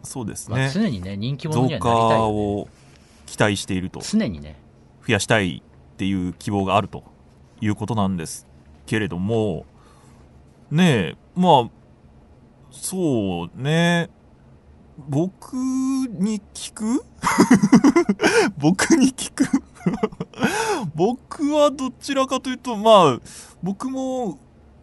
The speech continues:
Speaker 1: Twitterのフォロワーさんが増えるのは嬉しいですけど、でも、どちらかというと、フォロワー数を増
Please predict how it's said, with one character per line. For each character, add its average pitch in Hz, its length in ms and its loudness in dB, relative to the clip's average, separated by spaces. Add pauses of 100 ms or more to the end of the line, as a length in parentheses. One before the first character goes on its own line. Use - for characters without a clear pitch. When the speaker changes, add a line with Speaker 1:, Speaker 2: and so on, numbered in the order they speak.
(160)
Speaker 1:
Twitter 202 360 -2
の 196 140 2
フ 190 140 -2
ォ - 20 0
ロ 196 120 2
ワ 202 300 4
ー 175 40 -2
さ 180 360 -2
ん 185 160 -2
が 180 160 2
増 180 220 -2
え 185 80 6
る 185 100 2
の 117 160 0
は 85 360 0 (360)
嬉 127 340 2
し 131 260 -2
い 95 40 -4
で 80 120 -6
す - 220 -12
け 87 140 -8
ど、 101 320 -4
で 151 100 -4
も、 107 380 -2 (120)
ど 147 120 -2
ち 214 100 -8
ら 214 120 -4
か 208 120 -4
と 196 100 -4
い 190 100 -2
う 180 40 -4
と、 185 160 -2
フ 170 180 -10
ォ 175 40 -6
ロ 202 180 -4
ワ 214 220 0
ー 214 40 -4
数 180 380 -8
を 180 220 -4
増 185 320 -6